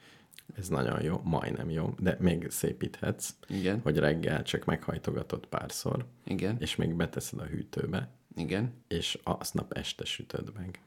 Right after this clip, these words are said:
Speaker 1: Tehát adsz neki még egy hűtős napot.
Speaker 2: Ezt kellene csinálnom?
Speaker 1: Hát,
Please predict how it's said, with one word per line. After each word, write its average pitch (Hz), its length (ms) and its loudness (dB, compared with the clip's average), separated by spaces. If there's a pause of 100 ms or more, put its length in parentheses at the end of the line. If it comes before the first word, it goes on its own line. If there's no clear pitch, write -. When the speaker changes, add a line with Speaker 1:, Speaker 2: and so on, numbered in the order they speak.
Speaker 1:
Tehát - 220 2
adsz - 200 0
neki - 260 0
még - 300 0
egy - 240 -4
hűtős - 540 -2
napot. - 500 -4 (1040)
Speaker 2:
Ezt 110 220 4
kellene 117 260 8
csinálnom? 107 560 2 (240)
Speaker 1:
Hát, - 280 -4